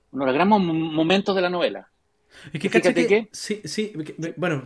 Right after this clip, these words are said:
Speaker 2: no, quedémonos, quedémonos en el Demeter, porque te iba a comentar algo nada que ver, porque s-, me saltan al tiro ideas a la cabeza como de miles de cosas con lo que mencionáis, ¿cachai?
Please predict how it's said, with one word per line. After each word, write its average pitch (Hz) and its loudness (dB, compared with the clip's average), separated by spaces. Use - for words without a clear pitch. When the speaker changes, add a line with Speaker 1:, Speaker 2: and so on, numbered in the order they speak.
Speaker 2:
no, 170 0
quedémonos, 196 0
quedémonos 220 4
en 220 2
el 185 0
Demeter, 165 2
porque 147 4
te 170 2
iba 180 2
a - 2
comentar 180 0
algo 170 2
nada 180 0
que 190 4
ver, 202 4
porque 156 -6
s-, 143 -6
me 143 2
saltan 185 0
al 151 -2
tiro 196 2
ideas 202 4
a 202 2
la 185 2
cabeza 185 2
como 180 -2
de 139 0
miles 180 4
de 185 2
cosas 190 -4
con 143 -4
lo 135 0
que 127 0
mencionáis, 113 -6
¿cachai? 139 -6